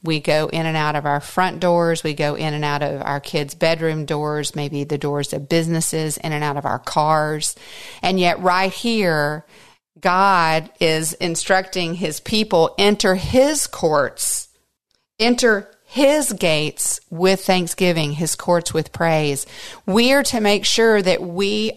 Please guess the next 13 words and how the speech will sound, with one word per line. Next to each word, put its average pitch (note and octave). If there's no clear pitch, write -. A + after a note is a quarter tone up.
are F#3
acknowledging E3+
day F3
in F3+
and D#3
day D#3+
out D#3+
as C#3+
we E3
come F3+
and D#3
we D#3
go, E3